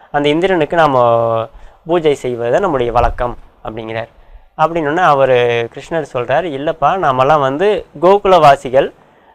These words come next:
அஹ், கோமாதாவை நம்பி தான் வாழ்ந்துட்டு இருக்கோம், மா-, பசுமாட்டை. அந்த பசுமாடுக்கு தேவையான உணவை அளிக்கக்கூடியது வந்து நம்முடைய கோவர்தன மலை. அப்ப நாம பூஜை செய்யணும் அப்படின்னா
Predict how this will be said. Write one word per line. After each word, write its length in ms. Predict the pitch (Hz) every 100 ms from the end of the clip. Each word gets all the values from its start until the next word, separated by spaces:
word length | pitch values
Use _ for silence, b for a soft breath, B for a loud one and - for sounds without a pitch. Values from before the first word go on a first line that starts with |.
| _
அஹ், 240 | 127 120 113
கோமாதாவை 640 | 151 180 170 160 156 151
நம்பி 240 | 143 139 139
தான் 180 | 156 147
வாழ்ந்துட்டு 340 | 135 135 127
இருக்கோம், 440 | 127 117 131 139
மா-, 180 | 123 117 113
பசுமாட்டை. 600 | 123 135 127 117 131 202 b b b -
அந்த 140 | 127 -
பசுமாடுக்கு 760 | 123 - 190 190 190 180 170 -
தேவையான 500 | 160 156 160 156 131
உணவை 360 | 139 180 180
அளிக்கக்கூடியது 720 | 147 147 156 143 147 139 135
வந்து 300 | 123 131 214
நம்முடைய 380 | 226 147 127 123
கோவர்தன 580 | 117 131 143 139 131 123
மலை. 320 | 120 131 226 b b b b
அப்ப 200 | 131 139
நாம 260 | 131 127
பூஜை 380 | 120 170 196 185 170
செய்யணும் 360 | 147 151 165
அப்படின்னா 300 | 127 123 135